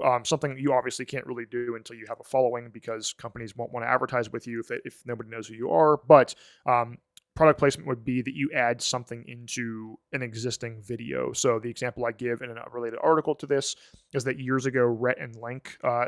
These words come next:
the comedy duo, did a, a, a song called Get Off the Phone, like, "Don't text and drive."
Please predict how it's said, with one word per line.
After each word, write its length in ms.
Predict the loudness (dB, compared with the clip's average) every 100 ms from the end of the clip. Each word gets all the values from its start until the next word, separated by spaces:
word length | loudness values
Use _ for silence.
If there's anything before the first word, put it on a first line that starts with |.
| -2
the 80 | -4
comedy 380 | -2 -2 -4
duo, 420 | -4 0 4 4 4
did 180 | 0
a, 60 | -2
a, 340 | -2 -4 -6
a 40 | -6
song 360 | -4 -2 -4
called 260 | -2 -2 -2
Get 140 | -2 0
Off 200 | 0 -4
the 60 |
Phone, 440 | -4 0 0 0 -4
like, 200 | -6 -6
"Don't 200 | -8 -6
text 240 | -8 -6
and 100 | -12
drive." 400 | -6 -4 -2 -4